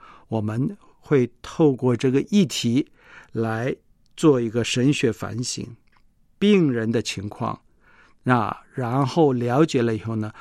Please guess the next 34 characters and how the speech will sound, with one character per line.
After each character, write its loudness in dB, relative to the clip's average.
实 -2
际 4
参 2
与 0
的 -8
时 -6
候， -10
或 -2
者 -4
就 -4
可 -8
以 -6
组 0
织 2
有 -2
做 2
过 -2
护 0
士 -4
的， -10
甚 0
至 -6
招 0
募 0
医 2
护 -4
人 0
员， -2
定 4
期 2
的 -4
去 0
到 -4
有 -8